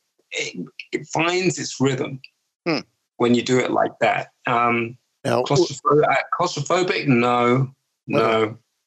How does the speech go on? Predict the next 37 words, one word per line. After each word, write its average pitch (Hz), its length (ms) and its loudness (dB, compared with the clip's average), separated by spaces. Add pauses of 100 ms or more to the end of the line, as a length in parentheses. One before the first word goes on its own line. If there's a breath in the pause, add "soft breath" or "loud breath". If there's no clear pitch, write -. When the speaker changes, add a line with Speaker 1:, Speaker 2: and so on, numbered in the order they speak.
(480)
Speaker 3:
W-, 226 320 -4
when, 156 240 2 (100)
when 151 200 0
you're 147 100 0
getting 131 320 -2
directions, 104 800 -2 (120)
are 120 80 2
you, 117 600 2 (240)
are 120 140 0
they 123 260 2
just 120 420 0 (220)
shouting 143 500 0
at 143 220 2
you 147 280 4
across, 147 600 -2
or 113 560 2
are 113 80 -2
you 113 300 2
wearing, 110 760 -2 (160)
like, 104 160 -2
a - 140 -4 (240)
in-ear 123 260 2
monitor 143 480 0
setup, - 720 -2 (300)
uh, 123 100 2
like 117 240 0
you 123 120 4
would, 147 320 4
Speaker 1:
Um, - 60 -2 (120)
Speaker 3:
like 123 180 0
you 131 80 0
would 117 120 2
listen 117 340 0
to 120 120 -4
your 117 120 2
mixes 113 440 0
on, 107 220 -2